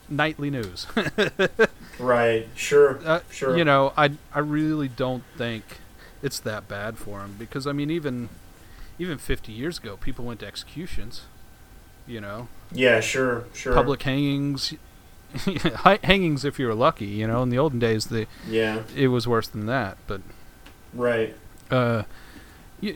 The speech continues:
Speaker 1: it took a lot of thought, y-, and I think it's all right. I do think it's all right.
Speaker 2: Do you?
Speaker 1: Yeah.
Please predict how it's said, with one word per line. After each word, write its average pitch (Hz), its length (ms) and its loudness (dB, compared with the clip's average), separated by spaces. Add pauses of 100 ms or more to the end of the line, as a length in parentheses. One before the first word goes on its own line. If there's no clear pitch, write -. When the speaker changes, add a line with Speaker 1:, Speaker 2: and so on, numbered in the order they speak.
(100)
Speaker 1:
it 226 140 0
took 262 200 6
a 202 60 0
lot 160 220 8
of 151 80 0
thought, 98 340 -2 (100)
y-, 127 200 -8 (640)
and 139 340 2
I 156 80 2
think 160 220 0
it's 160 140 0
all 165 160 6
right. 165 220 4 (220)
I 151 80 -8
do 151 160 -4
think 110 220 -6
it's - 120 -10
all 95 140 -6
right. 85 160 -12 (1040)
Speaker 2:
Do 120 100 -2
you? 117 300 2
Speaker 1:
Yeah. 104 200 -8